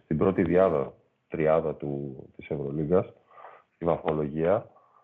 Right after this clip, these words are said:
ε, αυτό που είχα πει και τότε και θα το πω και τώρα, είναι ότι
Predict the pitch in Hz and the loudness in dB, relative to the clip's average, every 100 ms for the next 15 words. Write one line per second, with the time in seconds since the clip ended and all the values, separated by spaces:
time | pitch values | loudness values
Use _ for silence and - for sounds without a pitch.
0 | _ _ _ 85 82 80 78 76 73 71 | _ _ _ 0 0 0 0 -2 -6 -10
1 | _ _ _ _ _ _ _ - _ _ | _ _ _ _ _ _ _ -20 _ _
2 | - - 113 113 - _ _ 104 104 98 | -20 -4 -2 -2 -6 _ _ -2 0 0
3 | 104 92 107 120 117 - - - 95 92 | -2 -2 -2 -2 -4 -4 -8 -6 -2 -2
4 | 85 104 87 - 87 117 120 120 117 107 | 0 -2 -2 -2 0 0 0 -2 0 2
5 | 104 95 | 2 2